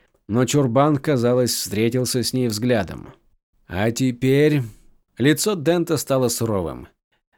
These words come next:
«Повторяй за мной. Жизнь моя тебе. Дыхание мое тебе».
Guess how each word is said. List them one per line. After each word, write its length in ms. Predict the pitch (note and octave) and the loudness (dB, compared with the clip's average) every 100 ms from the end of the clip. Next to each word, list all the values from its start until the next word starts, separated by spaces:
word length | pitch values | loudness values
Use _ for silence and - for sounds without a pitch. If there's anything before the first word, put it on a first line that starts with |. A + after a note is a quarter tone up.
| _ _ _ | _ _ _
«Повторяй 640 | G#2 A#2 - D3 E3 F#3+ | -2 0 0 0 2 2
за 200 | D#3 E3 | 0 0
мной. 540 | C#3+ G#2+ F#2+ - - _ _ _ | 0 -2 -6 -12 -18 _ _ _
Жизнь 600 | F#2 G2+ B2+ E3+ E3 D3 | -8 -2 4 6 6 4
моя 480 | D3+ D#3 D3 C#3+ C#3+ | 2 2 2 2 2
тебе. 640 | B2 C#3 B2 C#3+ A#2+ D#2 B1+ - _ _ _ _ - | 2 0 2 2 2 -2 -8 -20 _ _ _ _ -10
Дыхание 960 | E2 A#2+ B2+ - C#3+ C#3+ C#3 C#3 C3+ | -4 0 0 2 2 2 2 2 4
мое 580 | C3 B2+ B2 B2 B2+ B2+ | 4 4 2 2 2 0
тебе». 640 | A#2+ A#2+ A2 B2 A2 C2 | -2 -4 -2 0 -2 -4